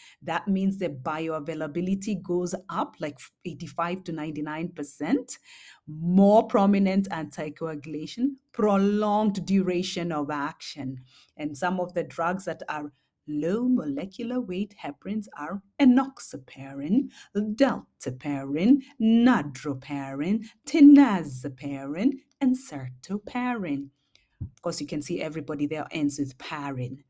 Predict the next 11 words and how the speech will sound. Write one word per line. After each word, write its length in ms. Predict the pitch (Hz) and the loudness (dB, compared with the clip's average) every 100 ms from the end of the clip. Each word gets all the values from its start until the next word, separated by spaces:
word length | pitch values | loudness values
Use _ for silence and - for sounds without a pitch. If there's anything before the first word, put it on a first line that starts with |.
| _ | _
So 180 | - 147 | -10 -4
that's 200 | 165 - | -2 -2
the 100 | 147 | -2
low 300 | 143 180 208 | 0 2 4
molecular 580 | 190 147 156 233 247 | 4 2 -2 -2 -2
weight. 360 | 233 220 277 - - - _ | 0 2 2 0 -16 -20 _
They 80 | 160 | -10
have 380 | 135 139 131 127 | -8 -10 -8 -2
better 280 | 190 190 | -2 0
bio-, 360 | 220 214 214 202 190 | -2 0 -2 -2 -2
bioavailability 1160 | 196 208 208 196 202 202 202 214 214 202 214 | 0 2 0 0 0 0 0 -2 -2 -2 -4